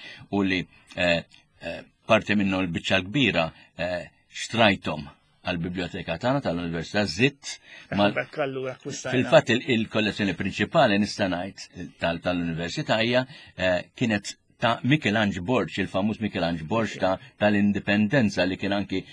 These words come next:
Speaker 1: eh, xi żmien anki l-impreżarju tat-Teatru Real fil-bidu tas-seklu għoxrin.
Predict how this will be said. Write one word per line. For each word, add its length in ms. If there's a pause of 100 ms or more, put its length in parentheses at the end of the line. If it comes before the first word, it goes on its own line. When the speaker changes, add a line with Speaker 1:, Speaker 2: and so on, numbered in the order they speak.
(180)
Speaker 1:
eh, 180 (240)
xi 180
żmien 360
anki 420 (200)
l-impreżarju 1040
tat-Teatru 560
Real 300
fil-bidu 400
tas-seklu 540
għoxrin. 340